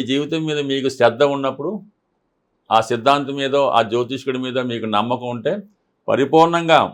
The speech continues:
మనస్సుద్దిగా మీరు ఆయన్ని సంప్రదించి మీరు ఫలితాలు ఇలాగా పరిహారాలు చేయించుకొని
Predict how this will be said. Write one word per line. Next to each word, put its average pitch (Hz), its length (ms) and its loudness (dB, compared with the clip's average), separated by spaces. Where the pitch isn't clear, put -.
మనస్సుద్దిగా 139 540 2
మీరు 104 200 0
ఆయన్ని 143 220 4
సంప్రదించి 147 580 4
మీరు 123 220 2
ఫలితాలు 120 520 2
ఇలాగా 120 300 4
పరిహారాలు 127 500 4
చేయించుకొని 117 440 -4